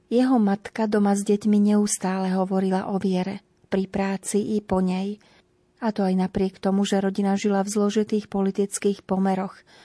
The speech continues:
v ťažkej dobe osvietenstva a hrozieb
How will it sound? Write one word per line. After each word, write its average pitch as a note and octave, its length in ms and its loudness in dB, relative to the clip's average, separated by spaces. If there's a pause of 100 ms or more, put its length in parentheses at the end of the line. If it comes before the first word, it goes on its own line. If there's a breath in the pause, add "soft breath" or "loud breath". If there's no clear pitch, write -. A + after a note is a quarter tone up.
(140)
v - 80 -20
ťažkej F#3+ 400 -2
dobe F#3+ 240 0
osvietenstva G3 1040 -2 (320 loud breath)
a G3+ 80 -2 (160)
hrozieb G#3 480 2